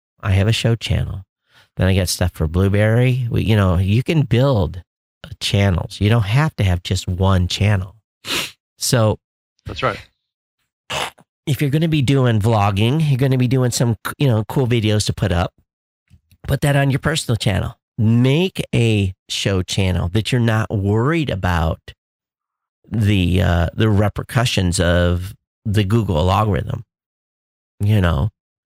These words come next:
Speaker 1: So
Speaker 2: Yeah.
Speaker 1: it, to me, it's everything that I do for the show goes up on the YouTube channel. Everything I do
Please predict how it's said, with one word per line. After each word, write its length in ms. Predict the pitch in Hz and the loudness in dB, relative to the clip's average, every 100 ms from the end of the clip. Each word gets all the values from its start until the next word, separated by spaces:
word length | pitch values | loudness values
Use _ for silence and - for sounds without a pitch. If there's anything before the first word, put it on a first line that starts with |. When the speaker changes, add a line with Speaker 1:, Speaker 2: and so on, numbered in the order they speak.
| _ _ _ | _ _ _
Speaker 1:
So 800 | - - 113 101 98 95 90 87 - | -6 0 2 2 2 2 2 0 -2
Speaker 2:
Yeah. 80 | 65 | -6
Speaker 1:
it, 360 | - _ - _ _ _ _ _ _ _ _ - | -8 _ -20 _ _ _ _ _ _ _ _ -8
to 100 | - | -2
me, 460 | 104 117 151 101 95 | 2 2 2 2 2
it's 340 | 101 - - - | 0 -2 -8 -2
everything 420 | 101 120 120 117 | 0 0 0 0
that 140 | 104 95 | 2 2
I 200 | 98 95 | 2 0
do 300 | - 98 92 | 0 0 0
for 140 | - | -2
the 120 | 87 | -2
show 440 | 80 - - 110 92 | -2 -2 0 0 0
goes 280 | 92 90 92 | 0 0 -2
up 180 | 87 | -2
on 160 | 82 82 | -2 -2
the 120 | 85 | 0
YouTube 440 | 123 - - 92 - | 0 -2 -2 -4 -4
channel. 400 | 92 85 80 104 | -2 0 0 0
Everything 440 | 104 104 98 92 | 0 0 -2 -2
I 100 | 95 | -2
do 160 | 92 | -2